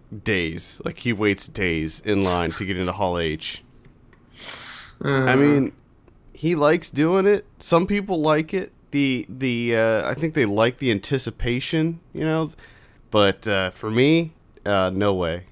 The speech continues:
Speaker 1: No way. I would just lose it. I would lose it. Plus, and we've said this before,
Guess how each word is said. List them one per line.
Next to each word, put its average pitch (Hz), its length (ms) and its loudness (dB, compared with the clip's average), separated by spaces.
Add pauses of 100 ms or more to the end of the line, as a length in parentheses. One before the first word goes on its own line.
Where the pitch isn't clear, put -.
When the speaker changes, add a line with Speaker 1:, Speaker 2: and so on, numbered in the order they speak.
(160)
Speaker 1:
No 101 280 0
way. 85 320 -6
I 107 140 0
would 113 160 -2
just 98 280 -8 (340)
lose 98 440 -2
it. - 120 -14 (220)
I 110 60 -8
would 110 80 -12
lose 185 320 -6
it. - 100 -14 (320)
Plus, - 420 0 (560)
and 180 140 -2
we've 226 180 0
said 127 280 4
this 92 160 0
before, 98 640 0